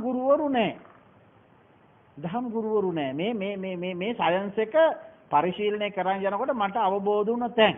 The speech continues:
එතකොට බුදුහාමුදුරුවෝ තමයි මගේ එකම ගුරුවරයා. හැබැයි බුදුහාමුදුරුවෝ කියපු සූත්‍රවලට පරිබාහිර මේ ත්‍රිපිටකයේ තියෙන ඕන තරම් සූත්‍ර.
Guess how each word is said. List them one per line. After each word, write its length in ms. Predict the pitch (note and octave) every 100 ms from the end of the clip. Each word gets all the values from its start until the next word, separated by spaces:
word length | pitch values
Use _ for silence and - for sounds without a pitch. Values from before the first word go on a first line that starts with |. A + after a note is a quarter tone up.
| -
එතකොට 260 | - F3 G#3
බුදුහාමුදුරුවෝ 640 | F3+ F#3+ G3+ G3+ G3+ G#3
තමයි 160 | A3+ D4
මගේ 220 | C4+ A#3+
එකම 200 | A#3+ A#3+
ගුරුවරයා. 480 | G#3 G3+ D#3 G#2 - - - - _ _ _ _ _ - _ D3+
හැබැයි 220 | F#3+ C4
බුදුහාමුදුරුවෝ 680 | G3 G#3+ A3+ A#3 A3+ A#3 A3+
කියපු 320 | A3+ G#3+ A3
සූත්‍රවලට 760 | A3 A3 A3 A3+ A3 A#3 B3 D4
පරිබාහිර 640 | A#3 A3 A3 A3 A3+ B3
මේ 160 | B3+ B3
ත්‍රිපිටකයේ 540 | G#3+ G#3 A3+ A#3 A#3
තියෙන 280 | A3 A3 A#3
ඕන 300 | A#3 A3+ A3
තරම් 260 | A3+ A#3 A#3
සූත්‍ර. 360 | F#3 E3 -